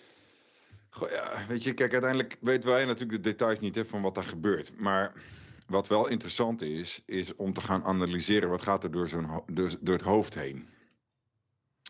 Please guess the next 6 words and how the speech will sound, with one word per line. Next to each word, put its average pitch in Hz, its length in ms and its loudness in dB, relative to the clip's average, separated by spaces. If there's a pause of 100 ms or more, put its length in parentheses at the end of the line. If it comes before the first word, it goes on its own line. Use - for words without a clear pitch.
Ehm, 90 440 0 (760)
weet 101 160 -2
je, 117 160 2
eh, - 600 -10
eh, 90 180 -4
ehm, 87 120 -2